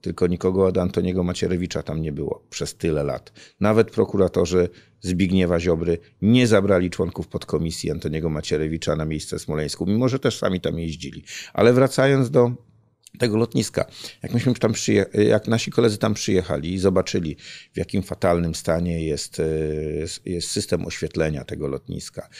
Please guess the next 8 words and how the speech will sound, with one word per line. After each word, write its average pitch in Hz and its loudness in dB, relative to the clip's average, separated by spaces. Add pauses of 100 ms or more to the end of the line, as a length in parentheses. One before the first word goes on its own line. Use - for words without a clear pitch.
(380)
e, 76 0
jak, 85 0
e, 87 2
oceniliśmy 95 2
nieprofesjonalną 92 0
pracę - -2
kontrolerów 92 2
rosyjskich, - -4